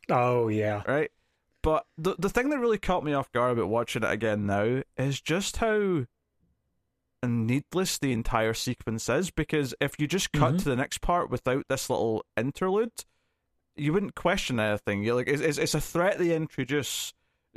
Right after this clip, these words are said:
Speaker 2: just for the sake of having another little set piece moment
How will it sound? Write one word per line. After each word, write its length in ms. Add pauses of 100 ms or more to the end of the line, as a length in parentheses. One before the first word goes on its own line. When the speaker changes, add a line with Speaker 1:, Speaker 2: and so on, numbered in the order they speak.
Speaker 2:
just 320
for 80
the 100
sake 300
of 80
having 320
another 240
little 420
set 320
piece 260
moment 360